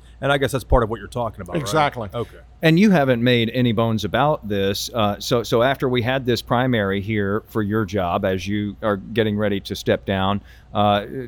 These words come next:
Speaker 3: Tim O'Hare took on Betsy Price. Uh, it wasn't pretty, as we said, uh, and I thought it was extraordinary that you came out publicly and said,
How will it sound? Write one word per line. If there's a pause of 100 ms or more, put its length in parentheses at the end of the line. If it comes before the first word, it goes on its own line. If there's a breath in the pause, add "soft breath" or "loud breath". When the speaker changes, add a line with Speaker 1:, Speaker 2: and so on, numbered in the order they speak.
Speaker 3:
Tim
O'Hare
took
on
Betsy
Price. (120)
Uh, (280)
it
wasn't (420)
pretty, (120)
as
we
said, (300 soft breath)
uh, (120)
and (100)
I
thought
it
was
extraordinary
that
you
came
out
publicly
and
said,